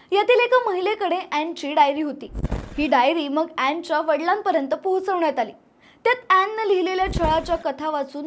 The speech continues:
वडिलांनी हंबरडा फोडला. ॲन जग सोडून गेली, पण तिच्या या डायरीमुळे ती अमर झाली.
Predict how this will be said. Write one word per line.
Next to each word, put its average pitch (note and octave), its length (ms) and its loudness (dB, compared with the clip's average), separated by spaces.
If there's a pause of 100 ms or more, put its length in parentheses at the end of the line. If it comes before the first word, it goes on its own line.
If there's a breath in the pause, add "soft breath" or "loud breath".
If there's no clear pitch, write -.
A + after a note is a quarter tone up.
वडिलांनी C#4 520 -4
हंबरडा C4+ 600 0
फोडला. A3 280 -4 (360)
ॲन C4+ 240 -4
जग C#4 220 0
सोडून D#4 360 -2
गेली, E4+ 200 -2 (440 loud breath)
पण G#4 160 2
तिच्या G4+ 240 4
या G#4+ 100 6
डायरीमुळे E4+ 640 4
ती E4 160 -4 (120)
अमर D4 240 0
झाली. C4 240 -6